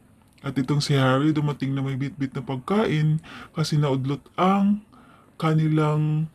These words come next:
paglabas ni Doc Annalyn sana para mag-dinner sa labas kaya sinamahan niya na lang ang dalawa para doon kumain. At ang magkaribal nagtatalo na naman kasi may invitation din para kay Annalyn at gustong sumama si Miko. Sinabihan siya ni Harry na, "Bakit? Kapamilya ka ba?"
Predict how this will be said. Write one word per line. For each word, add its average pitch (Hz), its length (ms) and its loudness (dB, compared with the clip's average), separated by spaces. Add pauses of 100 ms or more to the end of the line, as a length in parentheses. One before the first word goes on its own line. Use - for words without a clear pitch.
(220)
paglabas 151 560 4
ni 151 160 4
Doc 143 240 -2
Annalyn 156 560 0
sana 156 560 2
para 139 160 2
mag-dinner 139 480 -2
sa 170 160 -4
labas 151 240 0
kaya 135 160 -2
sinamahan 135 500 2
niya 131 140 2
na 127 80 2
lang 123 240 4
ang 135 160 -2
dalawa 117 640 -2
para 123 240 -2
doon 120 160 0
kumain. 110 640 -2
At 185 240 2 (720)
ang 143 160 -2
magkaribal 139 640 2
nagtatalo 127 640 2
na 127 80 4
naman 131 400 0
kasi 131 480 -2 (720)
may 170 240 2
invitation 151 880 2
din 139 320 -2
para 147 320 -2
kay 143 80 -2
Annalyn 170 480 2
at 127 80 -10
gustong 151 320 -2
sumama 131 400 2
si 135 160 -6
Miko. 123 400 0
Sinabihan 123 480 0
siya 170 160 0
ni 170 80 2
Harry 151 320 2
na, 131 160 2
"Bakit? 127 480 -2
Kapamilya 123 560 0
ka 120 80 -2
ba?" 117 180 -2